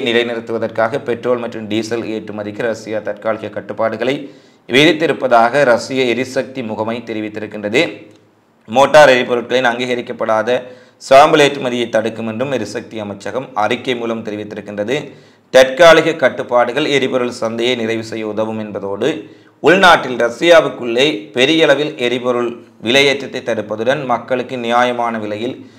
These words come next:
எரிபொருள் கிடைப்பதற்கு வழி சமைத்து கொடுக்கும் எனவும், இந்த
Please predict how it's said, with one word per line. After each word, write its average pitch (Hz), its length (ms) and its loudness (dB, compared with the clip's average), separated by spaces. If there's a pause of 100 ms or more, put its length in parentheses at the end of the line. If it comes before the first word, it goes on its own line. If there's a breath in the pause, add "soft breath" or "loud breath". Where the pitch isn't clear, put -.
(280 loud breath)
எரிபொருள் 147 460 4 (120)
கிடைப்பதற்கு 117 640 -4 (180)
வழி 120 240 -2
சமைத்து 110 380 -8
கொடுக்கும் 104 340 -10 (120)
எனவும், 104 300 -8 (600 soft breath)
இந்த 139 180 4